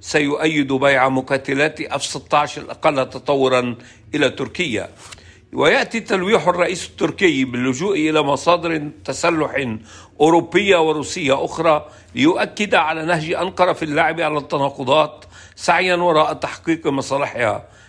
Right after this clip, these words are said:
لكن أردوغان الذي أتقن هذه اللعبة في السنوات الأخيرة تميز باستمرارية علاقته مع بوتين، وتأكد هذا التأرجح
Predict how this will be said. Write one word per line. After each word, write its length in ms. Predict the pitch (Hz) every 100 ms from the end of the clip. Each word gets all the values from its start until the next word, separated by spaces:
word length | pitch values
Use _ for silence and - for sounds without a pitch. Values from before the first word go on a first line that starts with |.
| _
لكن 580 | - 175 - 170 170 165
أردوغان 520 | - 127 127 120 156
الذي 400 | 147 143 135 147
أتقن 340 | 160 - 160 160
هذه 360 | 135 147 143
اللعبة 540 | 143 143 151 165 170 160 - - - -
في 80 | 147
السنوات 560 | - 170 156 165 180
الأخيرة 500 | 170 156 - 180 180
تميز 520 | - 156 165 165 156
باستمرارية 800 | 151 147 - 160 151 156 165 160 -
علاقته 760 | 143 156 - 160 - 151 151 143 - - -
مع 160 | 120 120
بوتين، 640 | 135 135 156 175 175 170 -
وتأكد 640 | 123 127 147 160 - 156
هذا 260 | 135 151 151
التأرجح 800 | - - 143 165 151 165 156